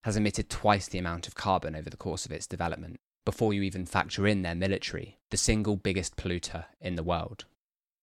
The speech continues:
At the moment, it remains true to say we cannot be sure what awaits us. Though,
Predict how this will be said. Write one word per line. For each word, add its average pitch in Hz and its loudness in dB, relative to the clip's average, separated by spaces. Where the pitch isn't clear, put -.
At 113 8
the 123 4
moment, 135 6
it 113 2
remains 107 2
true 120 2
to 117 -2
say 92 2
we 101 0
cannot - 4
be 113 0
sure 92 0
what 90 -4
awaits 85 -2
us. - -8
Though, 92 2